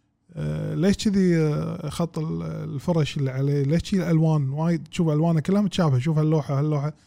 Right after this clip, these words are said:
ليه؟ فهني الوالد حس إنه في شيء.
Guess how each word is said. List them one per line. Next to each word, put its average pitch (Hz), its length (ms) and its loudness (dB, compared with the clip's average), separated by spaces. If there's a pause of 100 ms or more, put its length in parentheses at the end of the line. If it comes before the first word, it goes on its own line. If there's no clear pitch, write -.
(380)
ليه؟ 175 240 -6
فهني 160 320 2
الوالد 190 360 4
حس 196 280 0
إنه 180 320 0 (260)
في 185 180 2
شيء. 107 260 0